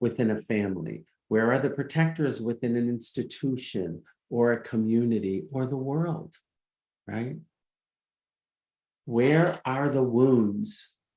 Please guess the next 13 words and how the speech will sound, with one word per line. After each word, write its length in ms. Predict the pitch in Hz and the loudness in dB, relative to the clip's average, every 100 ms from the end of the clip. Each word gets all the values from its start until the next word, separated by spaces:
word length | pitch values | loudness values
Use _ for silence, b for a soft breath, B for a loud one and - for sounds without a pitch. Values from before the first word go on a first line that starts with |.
| _ _ _ _ _ _ _ _ - | _ _ _ _ _ _ _ _ -6
in 160 | 123 | -4
a 60 | 123 | -4
family, 760 | 120 120 113 110 104 95 92 - _ _ _ _ | -4 -2 0 0 0 -2 -6 -12 _ _ _ _
in 140 | - 113 | -4 -4
a 40 | |
culture, 680 | 110 - 107 107 - 104 - | -4 -6 -6 -6 -8 -10 -8
in 120 | 110 | -6
a 40 | 107 | -6
society, 840 | - 107 - 101 101 101 98 92 | -6 -8 -8 -8 -6 -6 -6 -8
in 160 | 107 107 | -6 -2
an 140 | 107 | 0
institution? 840 | 104 104 - - - 104 - - - | 0 -4 -8 -14 -8 -8 -8 -14 -14
So 380 | - 117 104 | -2 -2 -2